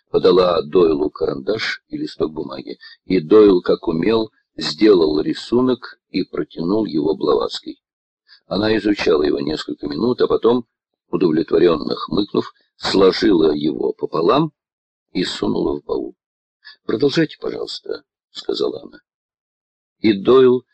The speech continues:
рассказал о своей поездке в Кембридж и о столкновении бог знает с кем в зале египетских древностей, и, наконец, извлек из сумки книгу, которую он захватил из своей разгромленной квартиры. «Что это такое?» —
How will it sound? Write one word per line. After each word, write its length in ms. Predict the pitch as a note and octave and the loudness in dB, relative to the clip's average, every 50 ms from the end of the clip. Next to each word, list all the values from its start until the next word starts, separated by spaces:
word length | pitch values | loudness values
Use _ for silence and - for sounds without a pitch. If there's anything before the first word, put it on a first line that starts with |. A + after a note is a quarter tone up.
| _ _ _ | _ _ _
рассказал 600 | - F#2 A2 B2 - - - A#2+ A2+ C3 B2 A#2 | 0 4 4 4 4 4 2 4 4 6 4 4
о 60 | A#2 | 4
своей 240 | - - A2+ A#2 A#2+ | 4 4 4 4 4
поездке 520 | - A2+ A2 A#2 A#2+ B2 - - - A2 G#2+ | 4 4 4 4 4 2 0 0 0 0 0
в 120 | - - | 0 0
Кембридж 600 | - G#2+ A#2 B2 B2+ A2 G#2+ A2+ A2 - - - _ _ _ _ _ _ | 0 2 2 4 2 0 0 -2 -6 -6 -12 -14 _ _ _ _ _ _
и 340 | - E2+ F2 E2 E2 D#2 - _ | -6 -4 -2 0 0 0 -2 _
о 80 | - | -8
столкновении 760 | - - - E2+ E2 D#2+ - - E2+ F2 F2+ F2+ F2 E2+ E2 | -8 -2 0 0 0 0 -2 -4 0 2 2 2 2 0 -2
бог 320 | D2+ C2 G2 G#2 A2 F2 - | -4 0 2 2 2 2 0
знает 300 | - - C2+ C2 C2 - | -8 -8 -8 -8 -8 -8
с 120 | - - | -10 -10
кем 260 | - - F2 E2+ D2+ | -6 -6 -6 -6 -6
в 80 | - - | -10 -8
зале 300 | - E2+ F2 D#2 C#2+ D2 | -2 -2 0 0 0 -4
египетских 720 | D2 D2+ D2+ D2 - - - - - - - - B1 A#1 | -6 -8 -12 -10 -10 -12 -12 -10 -14 -14 -12 -10 -14 -12
древностей, 560 | _ - - - - - - - - _ _ _ _ _ _ _ _ _ _ | _ -2 0 0 0 0 -4 -10 -14 _ _ _ _ _ _ _ _ _ _
и, 100 | - G#2 | 0 2
наконец, 440 | A#2 A#2 B2+ C3 C3+ C3 - - B2+ | 4 4 4 4 2 2 0 0 0
извлек 500 | B2 A2+ G2+ A2 A2 B2+ C3 B2 - - | 0 2 2 4 6 6 6 4 4 0
из 100 | A2 - | -2 -2
сумки 500 | - - - B2+ B2 A#2+ A2+ - A2+ G2+ | -4 -4 0 0 0 0 0 -2 -6 -4
книгу, 540 | _ - A#2 A2+ A2+ A#2+ B2+ A#2+ A#2 A#2+ | _ 2 2 4 4 2 2 2 0 0
которую 400 | A2 - F#2 - F2 F2+ E2+ D#2+ | 2 0 2 2 2 2 2 0
он 60 | D#2 D2+ | -2 -2
захватил 760 | D#2+ E2+ - - - D2+ D2+ _ - - B2+ C3+ B2+ A#2 - - _ _ _ | -4 -6 -6 -2 -2 -2 -2 _ -2 0 0 2 0 0 -4 -14 _ _ _
из 140 | - - - | -8 -8 -6
своей 680 | - - - C#2 C#2+ C#2+ - F#2 A#2 A#2+ A2+ - _ _ _ | -6 -4 -2 -2 -2 0 2 2 2 2 0 -2 _ _ _
разгромленной 840 | - D#2+ - - - - - - E2+ F2 F#2 F#2 F2+ F2+ F2+ E2+ - | -8 -4 -4 -2 -4 -4 -8 -4 -2 -2 -2 -2 -4 -8 -12 -14 -16
квартиры. 480 | _ - - - _ _ - - - _ _ _ _ _ _ _ _ _ _ _ _ _ _ _ _ _ _ _ _ _ _ _ _ - - _ | _ -12 -12 -12 _ _ -20 -20 -20 _ _ _ _ _ _ _ _ _ _ _ _ _ _ _ _ _ _ _ _ _ _ _ _ -20 -20 _
«Что 360 | - - - - _ - C#3 | -10 -8 -8 -6 _ -4 -4
это 180 | C3 - _ - | -4 -4 _ -16
такое?» — 340 | - - _ - - - | -16 -16 _ -16 -18 -18